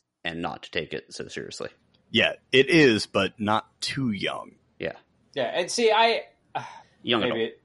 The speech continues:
Speaker 3: maybe it's just me, but I did, I did not have a problem. I did not have a problem with that. Just, just from the feel of the movie, uh, while I was watching it,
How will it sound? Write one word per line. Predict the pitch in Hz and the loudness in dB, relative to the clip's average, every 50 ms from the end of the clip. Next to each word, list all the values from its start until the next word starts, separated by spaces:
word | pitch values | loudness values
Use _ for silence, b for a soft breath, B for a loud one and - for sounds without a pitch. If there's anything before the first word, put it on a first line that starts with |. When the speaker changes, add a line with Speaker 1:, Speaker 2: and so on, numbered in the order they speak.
| _ - | _ -10
Speaker 3:
maybe | 123 131 127 117 113 | -6 -6 -4 -4 -4
it's | 104 - | -6 -6
just | 113 95 - | -8 -14 -14
me, | 90 87 82 80 | -14 -16 -16 -10
but | 87 101 | -4 0
I | 120 135 | 0 0
did, | 131 127 143 135 127 - - | 0 0 -4 -4 -4 -6 0
I | 147 151 156 151 | 2 4 4 4
did | 147 147 120 | 2 -2 -2
not | 123 120 113 107 | 0 -2 0 0
have | 107 101 | -2 -4
a | 95 | -4
problem. | 87 - 101 98 95 95 95 92 90 - - | -4 -2 -2 -2 -2 -4 -8 -12 -14 -14 -8
I | 113 113 | -8 -4
did | 107 110 107 | -4 -4 -6
not | 104 104 98 | -4 -6 -4
have | 98 92 | -6 -6
a | 85 | -6
problem | - 92 87 85 90 87 85 | -6 -6 -6 -6 -8 -12 -16
with | 85 85 - | -16 -12 -10
that. | 85 85 85 - - _ _ _ 143 131 | -8 -8 -8 -8 -12 _ _ _ -20 -12
Just, | - 156 175 180 175 - - - | -4 -2 -2 -2 -2 -6 -10 -8
just | - 165 180 180 - - | -2 -2 -2 -2 -2 -4
from | 208 190 160 | -4 -2 -2
the | 139 127 | -2 -6
feel | - - - - 139 120 120 127 131 135 131 | -6 -8 -14 -8 -4 -2 0 0 0 0 -2
of | 127 123 | -4 -4
the | 117 110 | -6 -8
movie, | 107 110 110 110 120 123 120 120 127 - _ _ _ - | -6 -4 -6 -4 -4 -4 -6 -6 -10 -16 _ _ _ -8
uh, | 120 | -8
while | 113 107 110 113 117 | -4 0 0 2 2
I | 117 117 | 2 2
was | 110 107 95 92 - | 0 -2 -6 -10 -8
watching | 90 92 101 101 - - 120 117 | -4 -4 -4 -4 -4 -6 -8 -6
it, | 131 139 147 - | -6 -6 -6 -8